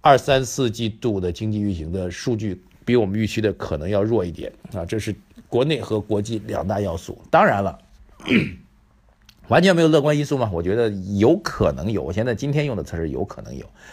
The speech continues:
有可能来自于什么呢？就是房地产如果真的被严厉打压之后，经济在二三四季度的数据下滑的预期比我们想象中还严重的话，那么不排除在未来一段时间会出台一些对冲性的措施，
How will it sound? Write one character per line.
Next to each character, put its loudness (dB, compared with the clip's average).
有 4
可 6
能 4
来 8
自 2
于 0
什 -2
么 -2
呢？ 0
就 0
是 0
房 0
地 0
产 0
如 0
果 2
真 -2
的 2
被 0
严 0
厉 0
打 -2
压 -4
之 -6
后， -2
经 -6
济 -2
在 2
二 2
三 0
四 -6
季 -8
度 0
的 -2
数 -4
据 -2
下 0
滑 -4
的 0
预 -2
期 -6
比 -2
我 0
们 -4
想 -4
象 -2
中 -2
还 -2
严 -2
重 2
的 -6
话， -8
那 -8
么 0
不 2
排 2
除 -6
在 0
未 2
来 4
一 2
段 -2
时 -6
间 0
会 -2
出 -4
台 -4
一 -4
些 -2
对 2
冲 -4
性 -4
的 -4
措 -10
施， -14